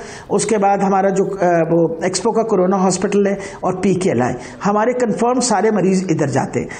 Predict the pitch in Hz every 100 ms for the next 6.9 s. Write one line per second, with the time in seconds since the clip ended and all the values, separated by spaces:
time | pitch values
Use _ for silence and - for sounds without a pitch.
0 | - 190 196 233 269 302 262 233 226 214
1 | 226 - 240 208 - 185 185 208 185 233
2 | 240 196 165 165 190 214 226 233 208 196
3 | 247 302 254 135 165 - - - - -
4 | 185 185 196 190 - - 185 190 214 175
5 | 175 175 220 214 208 214 208 175 202 185
6 | 175 143 160 139 - 156 - 147 139